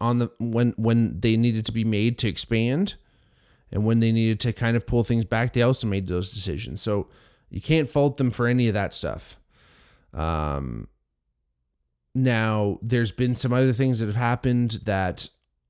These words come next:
aren't, uh, aren't fully necessarily directly in impacting myself or directly involved myself. So a lot of these things I've heard secondhand,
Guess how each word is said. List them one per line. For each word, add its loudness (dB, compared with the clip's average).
aren't, -4
uh, -4
aren't -6
fully 4
necessarily 2
directly -2
in -6
impacting 2
myself 2
or -2
directly -2
involved 0
myself. 2
So -2
a 0
lot 2
of 0
these -2
things 0
I've 0
heard -4
secondhand, 0